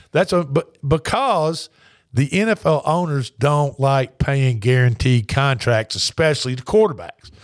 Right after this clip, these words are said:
long-term quarterbacks. And we could go, uh, if you want to talk about long-term quarterbacks, let's talk about Russell Wilson right now and the Denver Broncos, the,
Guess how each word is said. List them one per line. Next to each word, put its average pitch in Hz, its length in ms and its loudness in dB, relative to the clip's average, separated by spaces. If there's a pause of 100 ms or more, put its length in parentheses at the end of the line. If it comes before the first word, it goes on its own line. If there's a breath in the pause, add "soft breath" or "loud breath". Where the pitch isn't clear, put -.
(320 loud breath)
long-term 190 720 0
quarterbacks. 98 800 -8 (400 loud breath)
And 143 160 0
we 165 140 0
could 139 160 -10
go, 165 600 0
uh, 131 500 -6 (1200 soft breath)
if 143 140 -6
you 147 100 -4
want 180 200 0
to - 60 -2
talk 165 140 0
about 156 240 -2
long-term 170 800 -2
quarterbacks, 131 800 -2
let's 151 140 -6
talk 185 280 -2
about 165 340 -2
Russell 156 420 0
Wilson 156 420 2
right 87 180 -6
now 104 220 0
and 117 100 0
the 117 60 2
Denver 143 260 2
Broncos, 139 560 0
the, 113 160 0